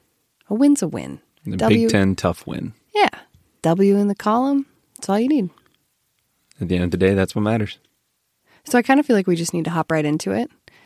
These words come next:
Speaker 2: Oh,
Speaker 1: N-,
Speaker 2: okay.
Speaker 1: none of the chitter chatter.
Speaker 2: Oh.
Speaker 1: None of the, the silly business, Matt.
Speaker 2: The all business L V B.
Speaker 1: That's right. I don't have time for your sh-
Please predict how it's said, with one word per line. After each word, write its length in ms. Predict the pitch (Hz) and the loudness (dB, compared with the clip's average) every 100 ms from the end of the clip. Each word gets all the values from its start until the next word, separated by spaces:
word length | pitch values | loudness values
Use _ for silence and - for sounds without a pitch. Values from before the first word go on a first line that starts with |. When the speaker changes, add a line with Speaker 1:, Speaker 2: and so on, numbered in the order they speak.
| - | -4
Speaker 2:
Oh, 140 | 190 160 | 2 2
Speaker 1:
N-, 80 | |
Speaker 2:
okay. 200 | 190 101 127 | 2 0 2
Speaker 1:
none 160 | 226 | 0
of 120 | 196 | 0
the 100 | 175 | -2
chitter 320 | - - 202 190 | -6 -2 0 0
chatter. 640 | - 220 208 202 208 226 _ - | -2 0 0 0 -2 -4 _ 0
Speaker 2:
Oh. 320 | 170 92 80 - - - - | 2 2 0 -6 -8 -18 -4
Speaker 1:
None 120 | 220 | 0
of 100 | 196 | 2
the, 260 | 175 160 - - | 0 -2 -4 -8
the 100 | 165 | -4
silly 360 | - 226 214 190 | -2 0 2 2
business, 520 | 196 190 196 214 - | 0 0 -2 -4 -4
Matt. 300 | 196 196 - _ - | -2 -2 -6 _ -4
Speaker 2:
The 80 | - | -4
all 460 | - 95 101 123 120 | 0 2 4 4 4
business 680 | 104 101 98 92 90 - - | 4 4 2 0 0 -4 -8
L 200 | 98 87 | 0 0
V 180 | 82 82 | 2 0
B. 260 | 85 85 - _ - | 0 -2 -4 _ -2
Speaker 1:
That's 260 | 190 - | -2 0
right. 280 | 170 139 117 _ _ _ - | 0 0 -2 _ _ _ -4
I 60 | |
don't 140 | 190 170 | -2 -2
have 180 | 165 - | -6 -4
time 280 | 175 160 | -2 -2
for 120 | 160 160 | 0 -2
your 220 | 151 147 | -2 -2
sh- 180 | - | -6